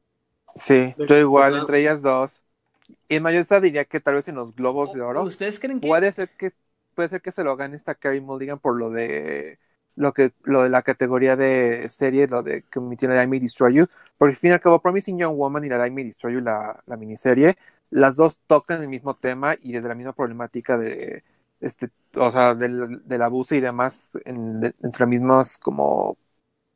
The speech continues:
Speaker 1: eh, temas, por así llamarlo. Entonces yo siento que, por ejemplo, los Golden Globes yo sí la veo ganando a Carey Mulligan,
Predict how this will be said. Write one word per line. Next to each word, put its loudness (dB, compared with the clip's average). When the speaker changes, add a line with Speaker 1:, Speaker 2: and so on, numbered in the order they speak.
Speaker 1:
eh, 2
temas, 2
por -2
así -6
llamarlo. -2
Entonces 0
yo 6
siento 0
que, -6
por -4
ejemplo, -6
los -12
Golden -2
Globes -2
yo 0
sí -10
la 0
veo 0
ganando -6
a -4
Carey -10
Mulligan, -10